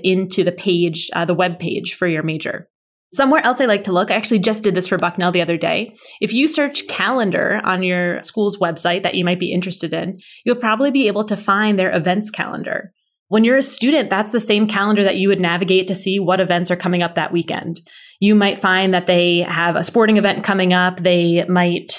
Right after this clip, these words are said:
you know, have volunteer opportunities. Bucknell, we have a community garden downtown, so students can sign up for hours to volunteer at the community garden.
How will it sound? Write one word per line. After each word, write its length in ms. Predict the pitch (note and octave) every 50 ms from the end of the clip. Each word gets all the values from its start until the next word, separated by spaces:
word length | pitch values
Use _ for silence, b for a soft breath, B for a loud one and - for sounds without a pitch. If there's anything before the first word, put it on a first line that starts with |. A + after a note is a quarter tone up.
| - - -
you 60 | G#3
know, 80 | G3 G3+
have 180 | F#3 F#3+ F3 -
volunteer 600 | F#3 F3+ F#3 F#3 F#3 F#3 - A3 A3+ A3 G#3+ G#3
opportunities. 920 | - F#3 F#3 G#3 - G#3+ A3 G3+ F#3+ F3+ F#3+ F#3 F#3 F#3 F#3 F3+ F3+ - B B B B -
Bucknell, 460 | A3 G3+ - - G3+ F3+ F3+ F#3+ F#3
we 200 | F3 F#3 F3 E3+
have 160 | F3 F3 F3+ F3
a 60 | F3
community 460 | F3+ - - G#3 G3+ G3+ G3+ F#3 F#3
garden 440 | F3+ F#3 E3 E3 E3+ F3 F#3 F3+ F#3
downtown, 520 | F3+ D#3 E3 E3+ F3 - D#3+ E3 F3+ G3
so 120 | G#3 G#3+ -
students 320 | - - E3+ E3+ E3+ E3+
can 120 | - F3
sign 280 | E3 - F3 E3 E3+ E3+
up 120 | E3+ E3
for 140 | - - E3 -
hours 300 | D#3 E3 E3+ E3+ E3 E3+
to 100 | G3 D#3+
volunteer 440 | E3 D#3 E3+ E3 D#3+ D#3+ - E3
at 80 | D#3 -
the 40 | E3+
community 380 | - - F3+ F3 E3+ D#3 D#3
garden. 580 | D#3+ G3 G3 G#3+ G#3+ G#3+ G#3 G3+ G3 G3+ G3+